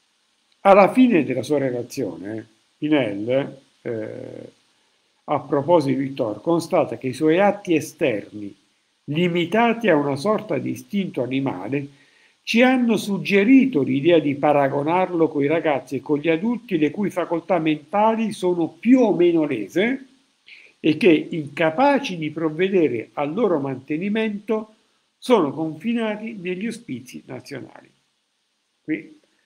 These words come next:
la questione essenziale, incapaci di provvedere al loro mantenimento. Eh, Victor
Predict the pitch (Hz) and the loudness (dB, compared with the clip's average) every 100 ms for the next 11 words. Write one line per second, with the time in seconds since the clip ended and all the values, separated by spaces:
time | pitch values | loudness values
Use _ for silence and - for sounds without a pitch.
0 | _ _ - 131 123 170 151 139 147 - | _ _ -14 -12 -6 -2 -2 -4 -8 -8
1 | 123 - - - 196 160 - 165 156 190 | -10 -10 -14 -4 -4 -4 -2 0 2 2
2 | 220 214 214 226 - - - 131 - - | 2 2 -2 -6 -8 -16 -14 -8 -6 -8
3 | - _ _ _ _ _ _ _ 151 139 | -12 _ _ _ _ _ _ _ -4 -2
4 | 135 147 165 202 196 196 - _ _ _ | -2 -4 -2 -2 -2 -4 -8 _ _ _
5 | _ - 143 151 175 190 185 180 - - | _ -6 -2 -2 0 0 -2 -6 -10 -18
6 | 143 170 175 175 - 170 160 156 139 127 | -8 -4 -4 -6 -6 -6 -4 -6 -8 -10
7 | - - - - _ _ _ _ _ _ | -12 -14 -16 -16 _ _ _ _ _ _
8 | _ 120 127 - - - - - - _ | _ -8 -8 -8 -10 -14 -18 -20 -20 _
9 | _ _ _ _ _ _ 131 175 - 214 | _ _ _ _ _ _ -8 -8 -4 -2
10 | 226 220 240 233 | -2 -2 -4 -6